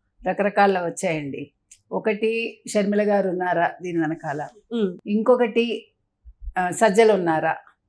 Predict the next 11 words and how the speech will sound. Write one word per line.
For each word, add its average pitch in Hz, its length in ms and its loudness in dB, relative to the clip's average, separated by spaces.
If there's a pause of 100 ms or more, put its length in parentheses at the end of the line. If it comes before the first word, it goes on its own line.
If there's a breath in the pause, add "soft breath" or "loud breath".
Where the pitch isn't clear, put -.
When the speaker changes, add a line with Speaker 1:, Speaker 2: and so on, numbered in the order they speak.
(300)
Speaker 1:
ఇట్లా 254 260 2 (140)
రకరకాల 233 560 4
కోణాల్లో 233 520 4
ఇది 208 200 2
వెళ్తోంది. 165 580 -2 (460)
ఆ 214 140 2
ముగ్గురు 226 400 4
కూడా 269 240 6
ప్రెస్ 226 320 0
మీట్స్ - 260 -6
పెట్టారు. 151 440 -6